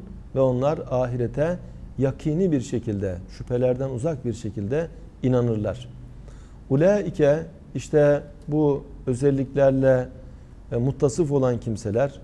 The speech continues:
bu özelliği taşıyan o müttakiler, alâ huden min rabbihim, Rablerinden bir hidayet üzeredirler. Ve ulaike humul müflihun, ve felaha eren, kurtuluşa erenler de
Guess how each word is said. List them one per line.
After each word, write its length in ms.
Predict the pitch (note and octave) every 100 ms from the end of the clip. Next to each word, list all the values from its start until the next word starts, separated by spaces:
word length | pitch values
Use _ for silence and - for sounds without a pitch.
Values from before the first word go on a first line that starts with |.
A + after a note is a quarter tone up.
| -
bu 120 | D#3
özelliği 440 | C3 C#3+ C3+ D3+
taşıyan 420 | D3 B2+ - C3 A#2+
o 100 | A#2+
müttakiler, 800 | A#2 - G#2 G#2+ A2 E3+ - - - - - - -
alâ 380 | C3 D3+ D3 C#3+
huden 260 | F#3 F3
min 220 | D#3 D3 B2+
rabbihim, 580 | C3 A#2 G#2 C#3 F#3+ - - - - B2+
Rablerinden 680 | C3+ C#3 D3 D3 D#3 E3+ D3+
bir 100 | C#3
hidayet 560 | B2+ B2+ B2+ E3+ -
üzeredirler. 760 | A2+ A#2+ G#2+ F#2+ F#2 C3 E3 - - - - -
Ve 60 | C3
ulaike 600 | D#3+ C3+ D3+ D#3+ C#3 C#3
humul 260 | B2+ C#3 B2
müflihun, 760 | A#2 A2 A#2 G#2 C3+ E3+ G3+ - - - C3
ve 80 |
felaha 460 | C3+ C3+ C3 C3 D3+
eren, 320 | B2 A2+ D3 F#3+ - - - -
kurtuluşa 480 | C#3 - C#3 -
erenler 580 | B2+ A#2+ A#2+ B2+ F3+ A2
de 220 | C3 E3+